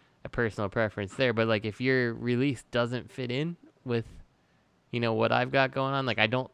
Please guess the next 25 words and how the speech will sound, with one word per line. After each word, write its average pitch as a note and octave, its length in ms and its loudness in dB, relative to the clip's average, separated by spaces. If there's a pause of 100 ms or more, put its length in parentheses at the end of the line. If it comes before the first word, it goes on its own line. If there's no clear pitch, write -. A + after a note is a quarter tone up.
(140)
I C3+ 80 -4
don't A#2+ 220 -6 (200)
feel A#2+ 220 0
like A2 280 -2
Blitzwing G#2+ 500 -4
and G2+ 80 -4
Astro G#2+ 360 -4
Train, G2+ 380 -4 (440)
even D3+ 240 2
though, A2+ 200 4
like, G2 240 0
you G2+ 60 -2
know, F#2+ 160 0
they F2+ 120 -4
got F#2 200 -2
the F#2+ 80 -4
ridiculousness F2+ 760 -4
of, F2+ 140 -8 (320)
of G2 320 -14 (140)
Devastator G2 640 -2
being F#2+ 400 -4 (100)
in, G#2 460 0 (720)
uh, F2+ 420 0
Astro G2 440 0
Train, F#2 420 -4